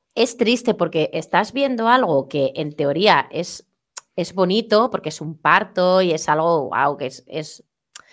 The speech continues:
es bonito, ¿no? El nacimiento de un niño, pero es lo que tú decías, ¿no? A la vez te deja como un sentimiento agridulce de decir, "Ostras,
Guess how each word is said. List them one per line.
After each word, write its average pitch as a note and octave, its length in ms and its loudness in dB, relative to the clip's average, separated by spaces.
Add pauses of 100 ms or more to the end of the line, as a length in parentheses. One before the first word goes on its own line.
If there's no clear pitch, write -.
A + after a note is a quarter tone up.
(220)
es D#3 140 -6
bonito, F3 400 0
¿no? E3 160 0
El B3 100 -2
nacimiento E3 540 -6
de D#3 60 -8
un D#3 60 -8
niño, E3+ 320 -4
pero E3 140 -2
es D#3+ 60 -6
lo F#3+ 100 -4
que F#3 120 -2
tú E3 100 -6
decías, D#3+ 580 -4
¿no? E3+ 240 -4
A D#3+ 100 0
la D#3 120 6
vez E3+ 320 0 (320)
te - 80 0
deja E3+ 280 2
como F#3 160 -2
un E3 60 -8
sentimiento F3 680 -4
agridulce E3 500 -2
de F3+ 100 4
decir, D#3 260 -4
"Ostras, D3+ 380 -4